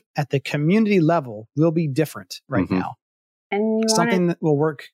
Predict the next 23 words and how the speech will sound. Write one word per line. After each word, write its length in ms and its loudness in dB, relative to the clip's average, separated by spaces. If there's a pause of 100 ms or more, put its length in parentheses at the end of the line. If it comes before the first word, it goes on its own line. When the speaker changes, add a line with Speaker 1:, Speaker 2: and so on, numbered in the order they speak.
(120)
Speaker 1:
great 320 -2
for 140 0
one 220 0
community, 600 0 (440)
for 100 0
the 100 0
same 380 0
building 380 0
company, 560 -2 (340)
and 100 2
then 140 2
another 240 2
community 500 2
two 160 -4
minutes 180 2
down 180 0
the 100 0
road, 340 2
it 120 -4
may 180 -2
not 300 -2
work 260 -10
well. 300 -8